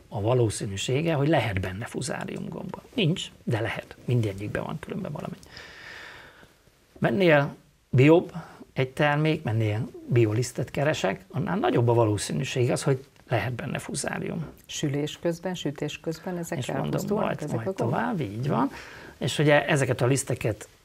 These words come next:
Speaker 1: lassú körléssel állítják, nem kap egy bizonyos hőterhelést, mint a többi liszt, ahogy előállítják, ezért nagyobb az aránya, hogy belekerülhet fuzárium.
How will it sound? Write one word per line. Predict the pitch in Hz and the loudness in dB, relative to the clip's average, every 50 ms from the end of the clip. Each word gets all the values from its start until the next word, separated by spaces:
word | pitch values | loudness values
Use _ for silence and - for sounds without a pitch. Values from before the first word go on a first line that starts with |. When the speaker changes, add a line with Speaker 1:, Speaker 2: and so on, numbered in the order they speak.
| _ _ - | _ _ -2
Speaker 1:
lassú | - 117 113 - - - 117 98 | 2 2 2 2 0 -2 -2 -2
körléssel | - - 120 110 104 98 95 98 101 98 - - 113 123 | 2 2 2 4 4 2 0 -2 -4 -4 -4 -4 -2 0
állítják, | 147 180 190 202 190 - - - - 208 170 - - - | 0 0 0 -2 -2 -2 -4 -2 -2 -2 -2 -4 -2 0
nem | 127 120 117 | 2 2 2
kap | - - 117 104 - | 0 -2 -6 -4 -2
egy | 131 113 104 | -2 -2 0
bizonyos | 107 113 101 113 110 107 - - | -2 -2 -2 -2 -4 -4 -4 -4
hőterhelést, | - 107 107 - - 117 104 98 110 107 104 104 101 - - | -4 -4 -4 -2 -4 -4 -4 -4 -4 -4 -4 -4 -4 -6 -8
mint | 151 101 95 - | -8 -12 -10 -12
a | 156 | -10
többi | - - 175 156 151 147 143 | -6 -4 -2 0 0 0 0
liszt, | 147 147 - - - | 0 -2 -2 -4 -8
ahogy | 117 107 113 123 156 | -10 -10 -8 -8 -6
előállítják, | 190 233 240 196 180 175 170 151 - 180 180 170 156 - | -6 -4 -2 -2 -2 -2 -2 -4 -2 -2 -2 -2 -2 -2
ezért | 156 135 160 170 - - - - _ _ _ _ _ _ _ _ _ _ _ _ _ _ | -2 0 0 0 -2 -2 -6 -14 _ _ _ _ _ _ _ _ _ _ _ _ _ _
nagyobb | - 147 107 95 92 95 98 | -8 -6 -6 -6 -6 -8 -8
az | 98 107 | -6 -4
aránya, | 120 120 120 120 120 123 120 | -2 -2 -2 -2 -2 -2 -2
hogy | 113 120 117 110 | -2 -2 -2 -2
belekerülhet | 113 98 90 - - - - 117 117 107 107 - | -2 -4 -6 -8 -10 -6 -4 -2 -2 -2 -4 -8
fuzárium. | - - - - - - - - - - | -10 -12 -10 -8 -8 -8 -6 -6 -8 -10